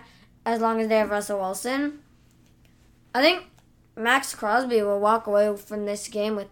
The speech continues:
two sacks, and I think that Wilson will throw at least three interceptions. And I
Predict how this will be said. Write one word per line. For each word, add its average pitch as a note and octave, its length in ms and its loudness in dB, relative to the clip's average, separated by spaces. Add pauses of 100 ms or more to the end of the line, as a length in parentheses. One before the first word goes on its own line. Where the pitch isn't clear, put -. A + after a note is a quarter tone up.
two A3 240 -2
sacks, A3+ 680 -2 (420)
and G#3 580 -2 (760)
I A3+ 120 2
think B3 300 0
that A3 440 2 (1200)
Wilson C4+ 540 4
will A3 160 2
throw A3+ 320 6
at G#3 80 4
least A3 320 0
three A3+ 240 -2
interceptions. G3+ 1160 -4 (680)
And A3 560 -2 (1800)
I B3 400 2